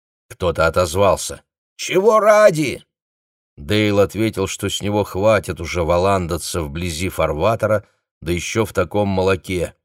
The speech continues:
Дюжина кижучей, три-четыре катрана да пара хеков — вот и весь улов. «Тут и рук-то своих не видать!» жаловался Дейл. «Да что там рук?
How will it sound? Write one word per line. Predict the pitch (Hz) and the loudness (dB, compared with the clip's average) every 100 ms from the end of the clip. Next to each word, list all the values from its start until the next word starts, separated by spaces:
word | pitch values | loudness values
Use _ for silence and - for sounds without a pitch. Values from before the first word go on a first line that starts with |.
| _ _ _ _ - | _ _ _ _ -10
Дюжина | 80 151 113 113 104 | -2 -2 0 0 0
кижучей, | 85 - 139 107 101 - 71 - | -2 -6 -6 -6 -6 -8 -10 -10
три-четыре | - 131 - 107 123 110 | -8 -6 -6 -6 -4 -6
катрана | 82 95 - 107 120 120 95 82 | 0 -2 0 0 2 2 0 0
да | 95 | 0
пара | - 123 120 82 | 2 2 2 -2
хеков — | - - 160 120 101 - - _ _ - | -6 0 0 0 -4 -6 -20 _ _ -4
вот | 87 143 - | -2 -2 -2
и | 80 | -6
весь | 80 101 - | -4 -4 -6
улов. | 76 78 80 - - _ _ _ _ _ _ _ - | -6 -4 -4 -6 -18 _ _ _ _ _ _ _ 2
«Тут | 180 208 196 | 4 4 4
и | |
рук-то | 196 196 220 247 - 202 | 6 6 8 6 4 0
своих | 190 156 190 202 202 165 | 2 8 8 8 2 -2
не | 147 185 | 0 2
видать!» | 185 190 170 190 185 160 - - _ - | 4 6 8 10 10 8 6 -4 _ -16
жаловался | 73 95 85 82 80 78 - 80 | -2 2 2 2 0 -4 -6 -4
Дейл. | 85 82 64 62 _ _ _ - | -4 -4 -6 -12 _ _ _ 0
«Да | 101 | 2
что | - - 151 196 185 | 2 4 10 10 10
там | 180 170 156 | 8 6 6
рук? | 156 190 185 120 - | 6 6 6 4 -2